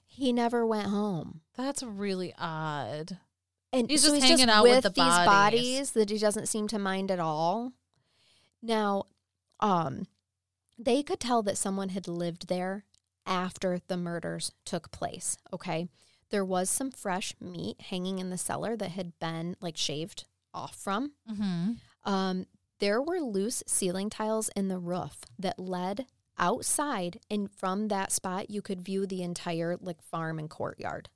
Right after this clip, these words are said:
Speaker 1: You could watch people coming and going. All the bread stock was gone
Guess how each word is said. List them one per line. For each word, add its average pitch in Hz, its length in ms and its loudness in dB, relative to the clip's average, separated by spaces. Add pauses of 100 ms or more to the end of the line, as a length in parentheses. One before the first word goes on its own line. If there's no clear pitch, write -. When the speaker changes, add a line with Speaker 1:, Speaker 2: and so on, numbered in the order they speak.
(120)
Speaker 1:
You 185 120 -4
could 180 240 -8
watch 156 300 -4
people 160 280 -8
coming 160 360 -8
and 107 140 -8
going. - 380 -6 (200)
All 214 260 2
the 339 100 0
bread 190 300 -2
stock 175 400 -4
was 175 140 -4
gone 165 440 -6